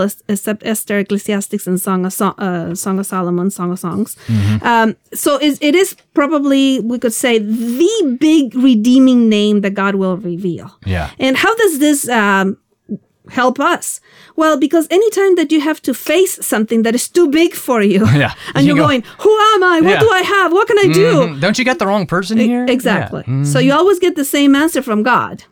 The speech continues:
Speaker 2: Yeah, "I am with you."
Speaker 1: <laughs> That's
Speaker 2: Yeah.
Speaker 1: it. That's
Speaker 2: Mm-hmm.
Speaker 1: all you need to know.
Speaker 2: Mm-hmm.
Speaker 1: So somebody that is listening to our program today might, might be saying, "Well, I'm confronting too big of a situation,
Speaker 2: Mm.
Speaker 1: too, too hard,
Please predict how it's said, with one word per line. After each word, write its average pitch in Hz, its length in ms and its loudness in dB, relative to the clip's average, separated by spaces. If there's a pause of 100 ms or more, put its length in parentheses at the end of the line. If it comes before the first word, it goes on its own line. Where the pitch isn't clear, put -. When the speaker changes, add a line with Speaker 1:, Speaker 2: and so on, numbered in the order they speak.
(100)
Speaker 2:
Yeah, 113 200 0 (160)
"I 110 200 0
am 113 220 2
with 110 220 0
you." 90 140 -2
Speaker 1:
<laughs> - 460 -4 (440)
That's 480 140 2
Speaker 2:
Yeah. 622 200 2
Speaker 1:
it. - 120 -10 (140)
That's 311 260 2
Speaker 2:
Mm-hmm. 359 60 2
Speaker 1:
all 370 120 4
you 381 180 4
need 349 220 4
to 359 120 0
know. 302 300 2
Speaker 2:
Mm-hmm. 156 260 0
Speaker 1:
So 269 240 0 (220)
somebody 392 420 2
that 262 140 0
is 262 120 0
listening 277 360 -2
to 247 100 -4
our 214 80 -2
program 226 400 -2
today 226 240 -2
might, 214 280 -2
might 214 180 0
be 214 60 -6
saying, 214 220 -2
"Well, 202 200 0
I'm 254 140 -2
confronting 269 680 -2 (300)
too 339 180 2
big 262 160 0
of 254 100 -4
a 214 60 -6
situation, 196 560 -6
Speaker 2:
Mm. 90 80 -4
Speaker 1:
too, 302 120 2 (180)
too 247 320 0
hard, 277 680 0